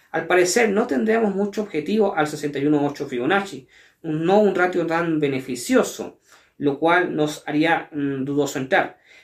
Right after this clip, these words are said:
Pero, por otra parte, creo que este rango se muestra con esa pequeña tendencia al alza, así que no es tampoco una mala decisión. No sería, al menos, una decisión alocada considerar una compra en Activision Blizzard,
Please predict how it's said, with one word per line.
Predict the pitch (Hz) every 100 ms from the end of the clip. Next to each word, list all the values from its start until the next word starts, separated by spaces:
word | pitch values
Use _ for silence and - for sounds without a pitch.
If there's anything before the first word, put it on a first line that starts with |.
| _
Pero, | - 196 190 180 170
por | 180
otra | 202 240
parte, | 240 - - - - _
creo | - 214
que | 214 220 233 - - _
este | - 202 214
rango | 202 233 220
se | 165
muestra | 165 190 254 - 131 -
con | 151
esa | 156 156
pequeña | - 147 151 156
tendencia | 147 139 151 151
al | 120
alza, | 190 - 113
así | 113 151
que | 151 151 - _ -
no | 147 180
es | 202
tampoco | 190 151 143 190 202
una | 165 131
mala | 123 135 139
decisión. | 127 113 - - 180 120 - -
No | 202
sería, | 202 170 190
al | - 127
menos, | 156 185 139
una | 147 123
decisión | - - 147 -
alocada | 123 120 - 160 165 160
considerar | 247 214 - 170 147 160 160 _ _ _
una | 165 160 143
compra | 143 143 156 147
en | 151
Activision | 127 - 127 127 127
Blizzard, | 131 135 208